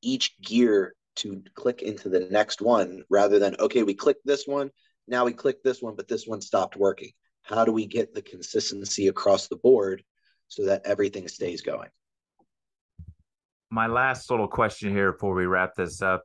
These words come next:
Speaker 2: is, I see on your shirt it says Lopers. What in the world is a Loper? <laughs> What is a Loper? What's the mascot for Kearney?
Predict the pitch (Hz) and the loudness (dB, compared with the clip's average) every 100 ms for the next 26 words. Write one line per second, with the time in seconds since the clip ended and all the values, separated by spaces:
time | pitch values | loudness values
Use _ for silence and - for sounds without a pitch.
0 | 92 87 85 80 - _ _ _ _ - | -6 -6 -8 -12 -20 _ _ _ _ -8
1 | 104 - 139 123 110 92 - 101 90 - | -8 -6 -2 0 0 -2 0 0 0 -2
2 | 92 78 87 92 98 - 85 78 - _ | -4 -4 -4 0 0 0 -4 -4 -8 _
3 | _ _ _ _ _ _ - 90 110 113 | _ _ _ _ _ _ -18 -4 -2 -2
4 | - 120 113 101 90 87 110 101 87 87 | -2 -2 0 0 -2 0 2 4 2 0
5 | - - _ _ _ 98 98 98 98 101 | -6 -20 _ _ _ 0 2 2 0 2
6 | 117 120 - - 117 113 131 135 135 123 | 2 2 -2 -2 0 2 4 4 4 2
7 | 139 123 117 151 160 156 113 104 135 - | 2 0 2 2 2 2 2 2 -2 -2
8 | 151 139 139 147 - 143 110 104 _ _ | -6 -4 -2 -2 -2 0 0 -2 _ _
9 | _ - 131 107 - 135 117 95 | _ -6 -4 -4 -2 2 2 0